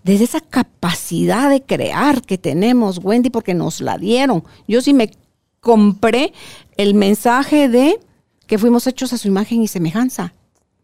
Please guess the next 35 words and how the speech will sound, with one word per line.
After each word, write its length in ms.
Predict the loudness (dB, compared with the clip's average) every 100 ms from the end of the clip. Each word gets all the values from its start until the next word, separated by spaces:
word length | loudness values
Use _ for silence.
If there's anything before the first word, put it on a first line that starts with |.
| _ _
Y 120 | -2
él 160 | 2 4
no, 120 | 4
ni 300 | 4 4 4
hizo 140 | 2 -2
cosas 220 | 0 -2
defectuosas, 500 | -2 -4 -2 -2 2
ni 160 | 0 0
chafas, 380 | -2 -2 0 2
ni 160 | 2
inferiores. 760 | 2 0 -2 -2 -2 -4 -10 -20 _ _ _ _
Entonces, 680 | 0 0 2 0 0 -2 -4 _ _ _ _ _ _ _ _
si 240 | -10 0
yo 80 | 4
empiezo 440 | 4 4 2 2 2
a 60 | 2
darle 280 | 0 0 -4
permiso 1040 | -2 0 0 2 4 4 2 -2 -4 -4 -10 _ _
a 80 | 0
mi 180 | 2 2
cerebro, 800 | 0 0 2 2 2 2 0 -2 -8 _ _ -2
a 80 | 2
mi 140 | 4
mente 360 | 4 4 4 2
y 80 |
a 60 | 2
mi 160 | 0 0
lenguaje 680 | 0 0 0 0 -2 -6 -8 -20 -20 -4
y 80 | 0
a 60 |
mi 260 | 2 2 2
accionar 920 | 0 -4 -8 -4 0 2 0 -2 -6 _ _ _ _ _ _ _
a 120 | -6 -4
estar 440 | -6 -4 -2 2
más 500 | 2 2 0 -2